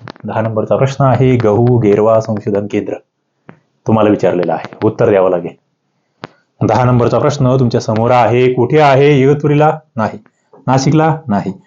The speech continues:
मालेगावला नाही. उत्तर तुम्हाला शोधायचंय. चला, मला देता येतं उत्तर, मला माहिती उत्तर, मी नाही देणार.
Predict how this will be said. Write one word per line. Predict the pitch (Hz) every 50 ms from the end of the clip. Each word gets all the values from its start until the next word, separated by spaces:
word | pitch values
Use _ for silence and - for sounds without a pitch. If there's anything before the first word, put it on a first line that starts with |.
| _ _ _
मालेगावला | 123 131 139 151 156 160 160 160 160
नाही. | 139 131 135 127 123 113 110 - - _ _ - 170
उत्तर | 196 190 - - 233 -
तुम्हाला | 196 214 220 214 214 190
शोधायचंय. | 190 160 170 175 180 175 196 196 196 196 196 196 190
चला, | 185 - 143 120 - - 131 - _ _ _ _ _ _ _ _ _ _ _ _ _ _ _ _ -
मला | 143 151 196 240
देता | 233 220 190 - 254
येतं | 262 262
उत्तर, | 226 190 - - 156 131
मला | 143 160 185
माहिती | 175 160 175 175 208
उत्तर, | 185 180 - 143
मी | 127 135 156
नाही | 196 220
देणार. | 190 151 113 -